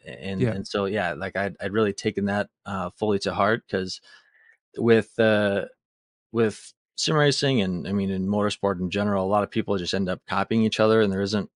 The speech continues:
Speaker 1: m-, actually very much innovation. And, and so I, I really, um,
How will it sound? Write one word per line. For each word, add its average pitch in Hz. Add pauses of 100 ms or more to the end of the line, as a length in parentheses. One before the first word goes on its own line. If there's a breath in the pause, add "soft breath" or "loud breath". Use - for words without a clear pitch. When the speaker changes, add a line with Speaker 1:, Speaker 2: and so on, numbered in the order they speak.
(120)
Speaker 1:
m-, 92 (260)
actually 95
very 101
much 95
innovation. 101 (760 loud breath)
And, 101
and 92
so 104
I, 95
I 87 (520)
really, 104 (160)
um, 95